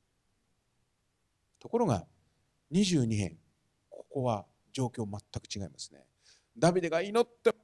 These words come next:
祈っても祈っても祈ってもね、答えてくださらない。神様は答えてくださらないんです。その間にも自分を取り巻く状況はどんどんどんどん悪くなるんですよ。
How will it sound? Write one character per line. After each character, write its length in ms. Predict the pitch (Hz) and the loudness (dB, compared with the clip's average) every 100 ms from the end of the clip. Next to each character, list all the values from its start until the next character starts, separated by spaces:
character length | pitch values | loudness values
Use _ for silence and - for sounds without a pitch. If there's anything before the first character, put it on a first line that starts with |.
| - | -4
祈 80 | 233 | -2
っ 40 | |
て 200 | 226 - | -2 -2
も 160 | 214 214 | -2 -2
祈 140 | 233 | -2
っ 40 | 240 | -2
て 220 | _ 202 | _ -4
も 140 | 180 | -2
祈 100 | 208 | -2
っ 40 | 208 | -2
て 160 | - | -6
も 80 | 131 | -12
ね、 220 | 104 92 - _ _ _ _ | -10 -12 -14 _ _ _ _
答 320 | - - 131 | -14 -2 0
え 40 | 160 | 0
て 80 | |
く 80 | 160 | -2
だ 80 | - | -10
さ 100 | - | -14
ら 60 | - | -20
な 60 | |
い。 20 | _ _ _ _ | _ _ _ _
神 180 | 143 127 | -10 -10
様 180 | 117 107 | -12 -18
は 60 | |
答 180 | - 151 | -12 -10
え 60 | 139 | -10
て 60 | |
く 80 | - | -12
だ 60 | 85 | -20
さ 60 | |
ら 60 | _ | _
な 60 | _ | _
い 100 | _ | _
ん 20 | |
で 60 | _ | _
す。 160 | - - _ _ _ _ _ - - _ - | -20 -20 _ _ _ _ _ -20 -20 _ -8
そ 200 | - 214 | -2 4
の 180 | 269 | 8
間 260 | 233 214 196 | 8 8 4
に 120 | 160 | 4
も 260 | 143 139 87 | 2 2 0
自 140 | - 131 | 0 4
分 260 | 151 151 | 6 4
を 60 | 143 | 2
取 220 | - 131 | 0 0
り 40 | 131 | 0
巻 140 | 120 | 0
く 180 | 98 85 | -2 -4
状 140 | - 110 | -4 -4
況 220 | - 98 | -4 -6
は 100 | 95 | -4
ど 160 | 98 170 | 0 -2
ん 120 | 220 | 0
ど 100 | 240 | -2
ん 100 | 233 | 2
ど 100 | 233 | 2
ん 140 | 220 | 4
ど 100 | 202 | 4
ん 140 | 175 113 | 4 6
悪 200 | 131 139 | 6 6
く 140 | - | 0
な 140 | 87 98 | -6 -6
る 60 | |
ん 60 | 78 | -6
で 60 | |
す 100 | - | -20
よ。 80 | - | -20